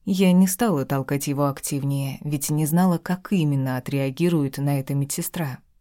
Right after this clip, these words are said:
К тому же не обладала информацией, на какой части тела Шульца была проведена операция. "А как тебе больше нравится меня называть, Эмми?"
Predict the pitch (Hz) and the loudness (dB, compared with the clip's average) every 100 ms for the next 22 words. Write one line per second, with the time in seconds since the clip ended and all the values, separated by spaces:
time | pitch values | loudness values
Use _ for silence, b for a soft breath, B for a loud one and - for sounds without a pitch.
0 | - - 151 170 208 233 226 226 214 190 | -12 -4 0 2 2 2 6 6 6 4
1 | 185 175 190 202 202 190 185 165 185 - | 2 2 2 2 2 0 0 0 0 -2
2 | 196 185 185 185 175 175 170 - 160 - | 2 4 4 2 -2 -2 0 0 -2 -2
3 | 160 - 160 151 - 226 190 - 175 147 | -6 -2 -2 0 -2 -2 -2 -2 -2 -2
4 | 156 160 185 190 185 170 160 170 165 156 | -2 0 2 0 0 -2 0 0 0 -2
5 | 190 185 147 - 139 135 143 - _ _ | 0 -2 -2 -6 -8 -8 -10 -12 _ _
6 | - 190 208 185 - 147 139 139 143 143 | 0 2 4 2 2 0 2 2 2 0
7 | 147 147 143 139 - 143 143 143 143 143 | 0 0 0 0 0 0 2 2 0 0
8 | 143 131 - 143 127 131 135 139 | 0 0 -2 -6 -4 -6 -8 -10